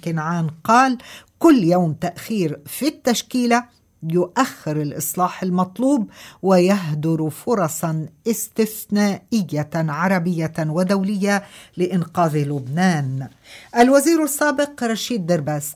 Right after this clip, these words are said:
قرأ عبر صوت كل لبنان في العقبات التي تواجه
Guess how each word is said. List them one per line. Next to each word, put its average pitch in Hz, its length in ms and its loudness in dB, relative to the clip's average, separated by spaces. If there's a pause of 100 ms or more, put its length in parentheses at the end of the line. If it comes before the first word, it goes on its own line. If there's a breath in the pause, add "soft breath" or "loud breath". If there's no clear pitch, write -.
قرأ 233 200 2
عبر 160 460 -2
صوت 165 440 -6
كل 214 200 -4
لبنان 170 540 -2 (320 loud breath)
في - 380 -2
العقبات 160 1040 0 (180)
التي 156 420 -4
تواجه 160 600 -2